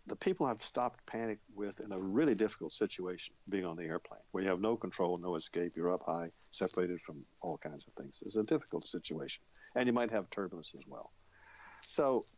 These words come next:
uh, when we can stop panic in that situation routinely at eighty percent and virtually a hundred percent if somebody really wants to work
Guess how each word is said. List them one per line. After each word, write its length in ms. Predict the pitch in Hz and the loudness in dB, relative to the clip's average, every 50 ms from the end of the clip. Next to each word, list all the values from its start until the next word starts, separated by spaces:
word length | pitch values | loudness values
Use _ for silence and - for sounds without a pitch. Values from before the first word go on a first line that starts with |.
| _ - - - - - | _ -20 -20 -20 -16 -14
uh, 60 | - - - - | -14 -14 -6 -2
when 220 | 120 123 120 117 | 0 2 4 4
we 100 | 170 220 | 4 4
can 140 | - 180 147 | 4 2 2
stop 320 | - - 147 131 123 - | 2 2 2 2 2 0
panic 320 | - - 131 120 117 107 - | -2 -4 -2 -2 -2 -4 -6
in 80 | 85 | -4
that 260 | 95 107 113 120 - | -2 -2 -2 -2 -2
situation 880 | - - 107 98 - - 101 98 98 95 95 - - 98 95 92 90 92 - - - _ _ - _ - - | -4 -6 -6 -6 -4 -4 -4 -4 -2 -4 -4 -4 -6 -8 -8 -8 -8 -10 -12 -16 -20 _ _ -20 _ -4 2
routinely 640 | 120 127 117 117 - - 139 127 131 117 98 85 69 | 4 4 4 4 2 2 4 4 4 4 2 0 0
at 80 | - 85 | 0 0
eighty 220 | 95 92 90 90 | 0 0 0 0
percent 400 | - - - 78 - - 87 82 - - _ _ - | -2 -6 -8 -8 -6 -6 -6 -6 -10 -14 _ _ -4
and 260 | - 98 95 90 85 - - - - - - 110 | -2 -2 -2 -2 -4 -8 -12 -20 -20 -20 -8 -2
virtually 400 | 104 117 120 - - 98 90 87 | 0 2 2 2 2 2 2 2
a 40 | 82 | 2
hundred 200 | 104 101 95 85 | 2 0 0 -2
percent 300 | 87 - - 87 78 90 | -4 -6 -4 -4 -4 -4
if 100 | 85 - | -6 -6
somebody 480 | - - 87 82 85 85 82 80 80 - _ _ - 107 | -4 -4 -2 -2 -2 -2 -2 -4 -6 -8 _ _ -6 -2
really 180 | 107 92 95 | 0 0 2
wants 240 | 92 87 90 87 - | 2 0 0 -2 -2
to 80 | - 85 | -4 -4
work 260 | 80 90 90 87 - | 0 2 2 2 0